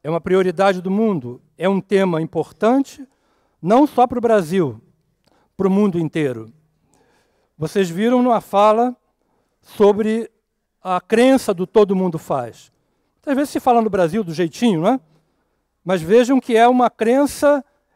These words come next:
é uma ideia que leva esse pensamento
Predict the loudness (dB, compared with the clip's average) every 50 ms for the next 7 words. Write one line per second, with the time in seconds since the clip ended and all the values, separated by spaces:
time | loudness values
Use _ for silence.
0 | _ -6 -2 0 0 0 0 0 0 0 0 0 -2 -2 -4 -6 -10 _ -14 -14
1 | -14 -6 0 2 4 4 4 2 2 2 0 0 0 -2 _ _ _ _ _ _
2 | _ _ _ _ -6 -4 -2 0 0 2 2 2 2 2 2 2 2 2 2 2
3 | 0 -2 -4 -4 -4 -10 -8 -8 -8 -6 -6 -6 -4 -2 -2 -2 -2 -2 -2 -6
4 | -10 -14